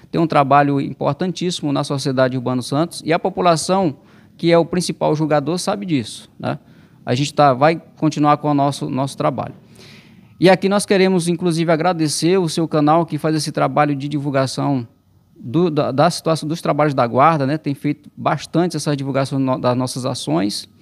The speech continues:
E, ao mesmo tempo, aqui me reportar à família da vítima, a família da criança que foi atingida por essa situação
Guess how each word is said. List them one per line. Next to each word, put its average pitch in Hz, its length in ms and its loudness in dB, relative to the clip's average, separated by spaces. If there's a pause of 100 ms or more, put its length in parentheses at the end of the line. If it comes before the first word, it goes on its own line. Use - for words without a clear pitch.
(520)
E, 165 80 2
ao 180 60 6
mesmo 214 300 4
tempo, 202 280 2
aqui 202 240 0
me 208 80 0
reportar 175 760 2
à 170 140 2
família 170 500 2
da 175 140 2
vítima, 127 680 -4
a - 120 -10
família 135 420 0
da 127 100 2
criança 131 480 -2
que - 120 -18
foi 127 260 -2
atingida 123 480 -4
por 120 160 -4
essa 123 220 -2
situação 127 680 -2